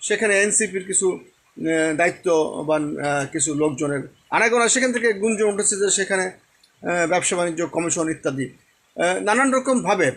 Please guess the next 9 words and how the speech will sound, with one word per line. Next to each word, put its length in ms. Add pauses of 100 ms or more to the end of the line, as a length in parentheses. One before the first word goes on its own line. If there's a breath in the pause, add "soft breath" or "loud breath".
(160)
রাজনৈতিক 640
দলগুলো, 460
আহ, 640
আহ, 1040
বিরুদ্ধে 680 (180)
যে 120
অভিযোগগুলো 540
আসছে, 360
অতীতে 440